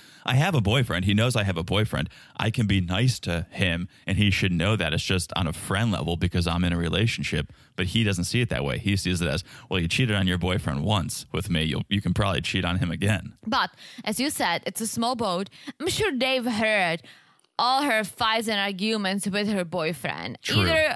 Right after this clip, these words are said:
Speaker 2: on the phone or secondhand from someone, right? People
Speaker 1: That's a good
Speaker 2: talk.
Speaker 1: point.
Speaker 2: So he knows that their relationship isn't perfect.
Speaker 1: No. So they get back to the boat. They head to their cabins, and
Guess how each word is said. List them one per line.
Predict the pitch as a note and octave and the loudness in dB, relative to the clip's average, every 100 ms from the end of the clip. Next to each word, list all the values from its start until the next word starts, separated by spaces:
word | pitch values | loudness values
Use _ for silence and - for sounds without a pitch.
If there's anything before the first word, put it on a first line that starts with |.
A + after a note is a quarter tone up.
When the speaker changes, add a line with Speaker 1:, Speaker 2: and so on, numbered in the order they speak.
| - | -2
Speaker 2:
on | B3+ B3 | -2 0
the | A3+ | -2
phone | G#3 A#3 G#3 A3 - | -2 0 0 0 2
or | C#4+ C4 B3 | 2 2 2
secondhand | C4+ - A3+ G#3 F#3+ G3+ F#3+ F3 F3 | -2 -4 -6 -2 -2 0 0 -2 -4
from | E3 | -6
someone, | D#3+ D#3+ D3 C#3+ | -4 -6 -4 -4
right? | E3 F3+ - | -2 -2 -2
People | E4+ | -2
Speaker 1:
That's | G2+ | -2
a | F3 | -2
good | E2+ | -2
Speaker 2:
talk. | |
Speaker 1:
point. | - D#2+ - - - - | -2 -2 -4 -12 -20 -10
Speaker 2:
So | - D4 | -2 -2
he | C4 F#4 | 0 0
knows | F4+ F4+ F4 E4+ | 2 2 2 0
that | A#3 | 0
their | A#3+ A3+ | 2 2
relationship | G#3+ G#3 A#3 G#3+ A3 - F#3 | 2 2 0 0 0 0 -2
isn't | F#3 F#3+ F3 D3 D#3 | -2 -2 -4 -8 -8
perfect. | - F3 D4+ F#3 A3+ - - | -4 -4 -2 -2 -4 -6 -8
Speaker 1:
No. | G2+ F#2+ F#2+ D#2 B1 F#2+ - A#2+ | 0 4 4 2 -2 -6 -10 -8
So | G#2+ B2 | 0 2
they | A2+ | 2
get | A2 B2+ | 4 2
back | B2 A#2+ A#2 | 2 0 0
to | A2 | 2
the | G#2 | 2
boat. | E2 E2 D2 - _ B2+ | 0 -2 -2 -6 _ -6
They | - F2+ E2 | 0 2 0
head | E2+ - G#2 G#2 G2+ | -2 -2 0 0 -2
to | G2+ | -2
their | F#2+ F2+ | 0 -2
cabins, | - - F#2 F#2+ D2+ A1+ B1 - - _ _ | -2 0 2 0 -2 -4 -8 -12 -20 _ _
and | G2+ G2 F2+ F2+ F2+ D#2+ | 0 2 2 2 2 -2